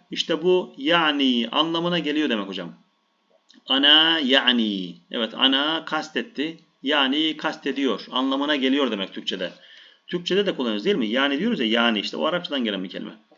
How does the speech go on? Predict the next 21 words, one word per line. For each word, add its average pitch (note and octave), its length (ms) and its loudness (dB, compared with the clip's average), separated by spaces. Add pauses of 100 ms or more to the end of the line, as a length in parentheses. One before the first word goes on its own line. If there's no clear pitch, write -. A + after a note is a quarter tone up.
(400)
Ve - 60 0
hâde F#3+ 320 2
yani, F3+ 460 4
işte E3 300 -2
bu E3+ 240 2
anlamına D#3+ 360 -2
geliyor F3+ 280 -2
ki - 120 -2
enne G3+ 360 -2
külle F3 280 -2
ferdin E3+ 360 -2
fi C3+ 240 0
Türkiye. A2+ 460 -4 (460)
Türkiye'deki F3 540 -4
her C#3+ 280 -2
bir A#2+ 120 -4
kişi A2+ 380 -6 (340)
yeşrabu, A#2+ 720 -2 (220)
şeribe C#3 480 -2
yeşrabu, G2+ 540 -4 (360)
içiyor. C3+ 420 0